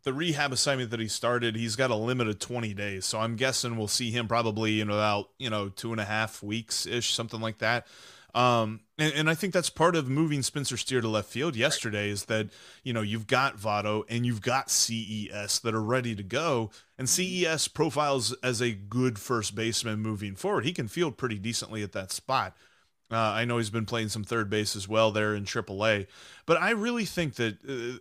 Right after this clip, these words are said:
Speaker 1: I mean, this team, with the opportunity that it has this year, is going to kind of confuse us a little bit because as much as they could go for it,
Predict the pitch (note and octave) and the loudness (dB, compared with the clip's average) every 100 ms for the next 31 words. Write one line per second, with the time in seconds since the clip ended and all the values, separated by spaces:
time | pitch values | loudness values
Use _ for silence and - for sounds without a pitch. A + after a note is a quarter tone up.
0 | - C#3 C3+ B2 A3 - - D#3+ B2 G#2 | -6 -2 0 2 2 2 0 2 2 0
1 | G2 - _ _ _ _ _ _ - C#3 | -4 -10 _ _ _ _ _ _ -8 -6
2 | C3 C3+ C#3+ D#3 - D3 C3+ A#2+ A2+ G#2 | -2 -2 0 -2 0 0 2 2 0 2
3 | A#2+ A#2 G#2+ A2 - A2+ A2+ G#2+ F#2+ - | 0 0 -2 -2 -2 -2 -2 -2 -4 -12
4 | _ _ - A#2 - G#3 A3+ F#3 - E3 | _ _ 0 0 0 0 0 -2 0 0
5 | C#3 - B2+ C3+ A2+ A#2 G2+ A#2 G#2 G2 | -2 -2 -4 -2 -2 -6 -6 -4 -4 -4
6 | G#2 G2+ F#2+ F#2+ A2+ C#3 B2+ A2 - - | -4 -6 -8 -8 -4 2 4 4 0 -2
7 | - - - - - _ _ C3+ E3 D3 | -20 -20 -20 -20 -20 _ _ 0 4 4
8 | C#3 G3 G3+ D#3 E3 - C#3+ C#3+ B2+ C#3 | 4 2 2 0 0 0 -4 0 2 2
9 | - D#3+ F3 - | 0 -2 -2 -6